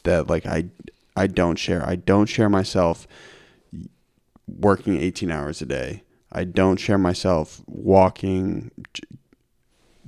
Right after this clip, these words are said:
to certain spots in the city. There's a lot of hotels I go to to do all my phone calls. There's a lot of places I do emails all around the city. There's people I'm with on a day-to-day basis.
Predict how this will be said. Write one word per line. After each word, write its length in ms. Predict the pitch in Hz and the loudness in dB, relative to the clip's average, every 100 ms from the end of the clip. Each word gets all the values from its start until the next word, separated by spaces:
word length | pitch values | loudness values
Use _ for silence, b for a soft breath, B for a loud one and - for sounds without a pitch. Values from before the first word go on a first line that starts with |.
| - | -12
to 180 | - 113 | -2 -2
certain 340 | - 113 95 95 | 2 2 4 2
spots 460 | - 104 95 92 | 0 4 4 2
in 80 | 92 | -2
the 80 | 90 | -2
city. 280 | - 90 78 | 0 0 2
There's 220 | 101 117 | 0 2
a 60 | |
lot 140 | 190 170 | 4 6
of 40 | |
hotels 460 | 127 104 - 107 98 | 4 2 2 2 2
I 100 | 92 | 0
go 200 | 82 82 | -2 -6
to 200 | - 90 | -6 -8
to 20 | |
do 260 | 80 85 85 | -4 -2 -2
all 80 | 80 | -2
my 160 | 76 | -6
phone 320 | 78 71 71 | -6 -6 -6
calls. 420 | 69 71 - - - B B B | -8 -8 -8 -10 -14 B B B
There's 180 | 95 92 | 0 2
a 40 | |
lot 160 | 87 90 | 6 4
of 60 | 92 | 4
places 320 | 98 87 - | 2 2 2
I 80 | 82 | 0
do 200 | 80 76 | 2 0
emails 480 | 92 98 98 95 85 | 2 2 4 4 2
all 220 | 80 95 | 4 6
around 260 | 92 90 | 6 2
the 40 | 90 | 0
city. 500 | - 95 90 90 87 B B B B B | 0 2 2 0 -2 B B B B B
There's 500 | 110 92 90 87 85 - _ - 127 - | -2 2 2 2 -2 -8 _ -18 -18 -6
people 280 | - 113 104 | 0 2 4
I'm 460 | 95 90 71 76 95 | 4 4 0 -2 0
with 180 | 95 101 | 0 2
on 100 | 90 | 0
a 20 | |
day-to-day 360 | 87 87 85 | 2 4 4
basis. 380 | 80 85 - 90 | 2 -2 -2 -6